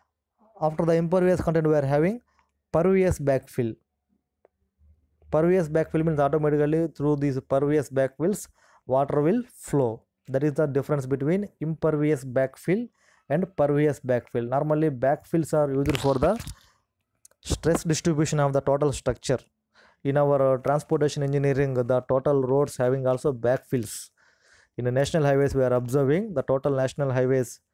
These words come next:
having a sloped backfills. Why? Because the total energy, that means, uh, vehicles are simply moving on the roads. Those energy will have to dissipate by using these, uh, rectangular backfills.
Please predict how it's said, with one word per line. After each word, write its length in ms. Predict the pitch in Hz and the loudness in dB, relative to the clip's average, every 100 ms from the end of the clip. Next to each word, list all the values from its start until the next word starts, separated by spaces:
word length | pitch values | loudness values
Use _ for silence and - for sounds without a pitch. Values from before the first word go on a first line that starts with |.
| _ _ | _ _
having 300 | - 131 135 | -2 0 2
a 100 | 131 | 0
sloped 380 | 120 - 147 160 160 123 | -2 0 0 0 0 0
backfills. 720 | 131 - - 110 - - - _ _ _ _ _ _ _ _ _ _ | 0 -2 -4 -6 -6 -16 -18 _ _ _ _ _ _ _ _ _ _
Why? 140 | - 139 | -4 -2
Because 400 | 139 156 185 - | 0 0 0 0
the 120 | 139 | -4
total 420 | - 139 147 175 - | 0 0 0 -2 -2
energy, 600 | - 147 139 127 131 - _ - | -2 0 0 0 -2 -2 _ -16
that 140 | - | -4
means, 240 | 151 165 160 | 0 0 2
uh, 280 | 139 135 135 - _ - | 2 2 0 -8 _ -4
vehicles 400 | 127 143 165 143 | -2 0 0 2
are 80 | 147 | 0
simply 400 | - 143 147 147 | 0 -2 0 0
moving 460 | 139 147 151 156 | 2 2 2 0
on 180 | 135 135 | -2 0
the 220 | 143 208 - _ _ _ _ _ - - | 2 0 -2 _ _ _ _ _ -16 -4
roads. 500 | 139 165 147 - - _ - | 2 2 0 -4 -18 _ -4
Those 200 | 139 135 | 0 2
energy 340 | 143 160 156 | 2 0 2
will 160 | 160 143 | 2 2
have 160 | 143 156 | 2 2
to 80 | |
dissipate 640 | 139 135 - 151 160 147 - _ _ _ _ _ _ - | 2 0 -2 0 2 0 -4 _ _ _ _ _ _ -4
by 100 | 131 | 0
using 320 | 147 156 147 | 2 2 2
these, 180 | 143 131 | 0 0
uh, 120 | 139 123 - _ _ - | 0 -2 -6 _ _ -4
rectangular 540 | 135 147 156 151 151 143 - - | 0 2 2 2 0 -4 -16 -4
backfills. 600 | 135 135 - 135 113 - | -2 -2 -2 -4 -4 -12